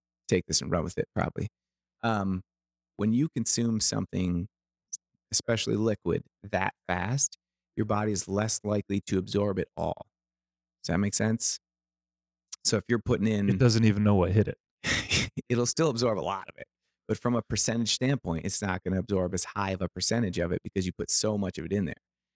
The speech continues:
Speaker 1: At that point, your body's not looking for more sugar, you know, like, it's got a lot of it. So it's
Speaker 2: Uh,
Speaker 1: not
Speaker 2: could
Speaker 1: as
Speaker 2: be
Speaker 1: likely to
Speaker 2: looking for the hospital.
Speaker 1: <laughs> Yeah, yeah. <laughs> That's what I'd be looking at.
Speaker 2: <laughs> Yeah, no, me too. <laughs> If I did half of that over four days, shit.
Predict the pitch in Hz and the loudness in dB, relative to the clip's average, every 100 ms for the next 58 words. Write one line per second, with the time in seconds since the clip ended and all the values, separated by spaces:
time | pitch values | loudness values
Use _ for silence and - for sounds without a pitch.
0 | _ - 117 117 - 123 101 107 107 104 | _ -4 -2 -2 0 0 0 0 0 0
1 | 87 92 104 113 - 104 - 85 92 101 | -2 0 0 0 0 -2 -2 -2 0 0
2 | 87 - 107 60 76 113 _ _ _ _ | 0 0 -2 0 -2 -4 _ _ _ _
3 | 104 80 65 101 87 - - 101 98 85 | -2 0 2 0 0 -4 -4 -2 -2 -2
4 | 95 95 104 90 - - 92 110 107 101 | -2 -2 -2 -4 -6 -4 -2 0 0 2
5 | 98 98 98 82 95 104 90 101 107 - | 4 4 4 2 -4 -2 -2 0 -2 -4
6 | 85 82 _ _ 135 160 - - - - | -6 -6 _ _ 0 0 0 -4 -4 -4
7 | - - - - - - - _ - 208 | -4 -4 -4 -4 -10 -20 -20 _ -2 0
8 | 170 _ - - - - 113 123 - - | 0 _ -2 -2 0 -2 -2 -2 -4 -4
9 | - 233 208 202 - 202 196 175 147 190 | 8 8 10 8 8 8 8 6 6 6
10 | 185 - 202 139 - - - - 220 - | 4 6 6 6 2 -6 -6 0 0 -2
11 | - - 139 160 127 156 160 143 117 123 | -8 0 6 6 4 0 0 2 4 4
12 | 113 113 110 - 123 117 113 110 - - | 2 0 -4 -4 -2 0 0 -2 -4 -6
13 | - - _ - - 165 | -6 -10 _ -10 -2 0